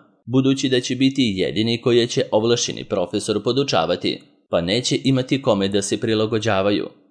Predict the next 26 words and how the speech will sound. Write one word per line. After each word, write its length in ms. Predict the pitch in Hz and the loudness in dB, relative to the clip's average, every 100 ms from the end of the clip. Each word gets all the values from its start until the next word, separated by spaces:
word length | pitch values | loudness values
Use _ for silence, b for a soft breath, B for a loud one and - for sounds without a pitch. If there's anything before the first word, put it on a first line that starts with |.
| 90 | -6
Biće 260 | 95 92 107 | -4 -2 -2
im 140 | 90 | -2
omogućeno 680 | 71 80 104 117 123 104 85 - _ _ - | -2 -2 -2 -2 0 0 -2 -6 _ _ -6
i 140 | 123 | -2
da 100 | 120 | 0
u 60 | 120 | 2
velikoj 400 | 135 139 143 131 | 2 0 -2 0
meri 260 | 135 127 | 0 0
utiču 500 | 127 127 123 - 110 | 0 0 -2 -2 -2
na 340 | 85 98 92 85 | -2 -4 -4 -6
samu 420 | - 120 95 82 | -6 -4 -2 -2
organizaciju 800 | 82 80 80 78 85 69 92 82 | -2 -2 -4 -2 -4 -4 -4 0
rada, 300 | 95 80 78 - _ _ - | 0 0 -2 -6 _ _ -4
s 100 | 92 | 0
obzirom 460 | 80 90 90 82 | 0 2 -2 -2
na 120 | 58 | -6
to 460 | - 113 107 98 - _ _ - | -4 2 2 0 -6 _ _ -4
da 200 | 101 104 | 0 2
će 180 | - - | 0 -2
imati 380 | 131 135 135 131 | 0 0 0 0
priliku 420 | 113 117 135 120 - - _ _ | 2 2 0 -2 -2 -6 _ _
da 180 | 95 95 | -4 -2
se 260 | 92 101 92 | 0 0 0
sa 160 | - - | -2 -6
svojim 300 | - 98 107 | -4 -4 -2
predavačem 680 | 113 110 110 104 - 101 | 0 0 2 0 0 -4